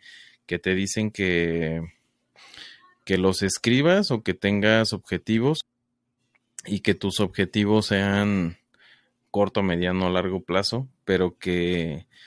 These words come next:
hay algunos que se van todavía más estrictos, güey, y que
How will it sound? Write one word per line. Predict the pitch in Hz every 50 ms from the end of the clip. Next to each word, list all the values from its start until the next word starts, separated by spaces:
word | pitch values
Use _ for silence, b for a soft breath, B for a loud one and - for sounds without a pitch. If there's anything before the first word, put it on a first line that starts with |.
| B B B B B B B B B _ _ _ _
hay | - 101 104 107
algunos | 107 113 117 117 120 113 -
que | - 113 98
se | - 98 92
van | 98 104 98
todavía | 113 110 107 107 110 107
más | 107 107 107 107 110
estrictos, | 113 104 - - 104 107 107 - - - 123 117 113
güey, | 117 123 127 135 131 113
y | 87 -
que | - - 85 85 87 85 82 80